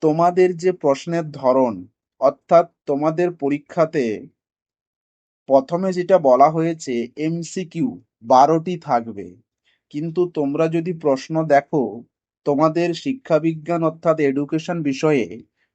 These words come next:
কোনো এমসিকিউ প্রশ্ন থাকে না,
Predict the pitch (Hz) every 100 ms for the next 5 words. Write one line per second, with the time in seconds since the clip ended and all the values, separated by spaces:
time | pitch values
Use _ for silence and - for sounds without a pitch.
0 | _ 165 170 180 - 147 151 156 185 170
1 | 185 165 151 143 156 151 143 127 117 113
2 | 90